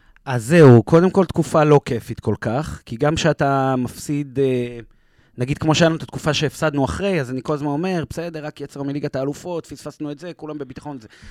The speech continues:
עכשיו, כאילו, חזרנו, אנחנו אחרי מנוחה, אנחנו סבבה, ו-, ועכשיו אני כבר מצפה שננצח. אז כאילו, אני מניח, אני מניח, אני חושב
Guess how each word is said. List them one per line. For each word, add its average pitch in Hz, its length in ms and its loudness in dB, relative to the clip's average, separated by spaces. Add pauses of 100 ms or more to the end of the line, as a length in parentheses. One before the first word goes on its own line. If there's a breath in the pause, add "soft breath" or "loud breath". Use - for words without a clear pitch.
(140 loud breath)
עכשיו, 214 520 -6
כאילו, 190 180 -6
חזרנו, 123 680 -6
אנחנו 131 240 -8
אחרי 147 160 -8
מנוחה, 135 560 -4
אנחנו 117 320 -6
סבבה, 107 580 -6 (520 loud breath)
ו-, 101 280 -4 (1200 soft breath)
ועכשיו 123 400 4
אני 233 120 4
כבר 185 120 4
מצפה 180 280 -2
שננצח. 165 760 -2 (720 loud breath)
אז 117 240 -4
כאילו, 214 760 8 (1000 loud breath)
אני 170 220 -8
מניח, 196 600 -6
אני 160 140 -8
מניח, 175 640 -14
אני 147 220 -12
חושב 196 440 -12